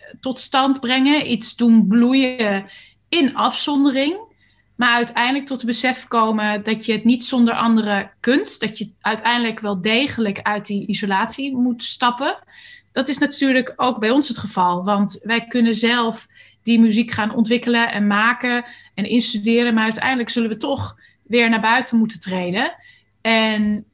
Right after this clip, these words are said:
wat we nou zien in de sector is, eh, eh, eigenlijk hetzelfde.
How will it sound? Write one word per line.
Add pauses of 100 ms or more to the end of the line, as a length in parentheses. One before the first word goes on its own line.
wat
we
nou
zien
in
de
sector
is,
eh,
eh, (880)
eigenlijk
hetzelfde.